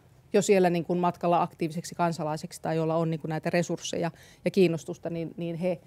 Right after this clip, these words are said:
he pystyy hyödyntämään näitä kaikkein parhaiten. Ää, ja,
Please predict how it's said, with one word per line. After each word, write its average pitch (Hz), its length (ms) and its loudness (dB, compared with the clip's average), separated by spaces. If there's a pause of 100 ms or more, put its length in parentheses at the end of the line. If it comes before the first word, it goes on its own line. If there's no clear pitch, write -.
(280)
he 196 80 0
pystyy 175 360 0
hyödyntämään 165 560 -2
näitä 165 220 -6
kaikkein 160 360 -8
parhaiten. 165 580 -8 (1080)
Ää, 170 320 -10 (1600)
ja, 208 360 4